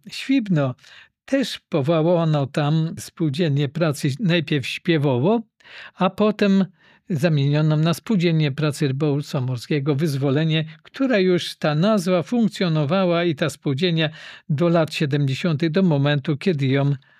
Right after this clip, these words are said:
rozformowano. Po prostu zlikwidowano, bo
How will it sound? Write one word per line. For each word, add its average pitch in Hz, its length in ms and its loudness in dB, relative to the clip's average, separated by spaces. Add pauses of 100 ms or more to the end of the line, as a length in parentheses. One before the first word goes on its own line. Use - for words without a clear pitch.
(220)
rozformowano. 131 1000 0 (1000)
Po 214 140 -2
prostu 170 340 0
zlikwidowano, 143 800 -2
bo 131 180 -4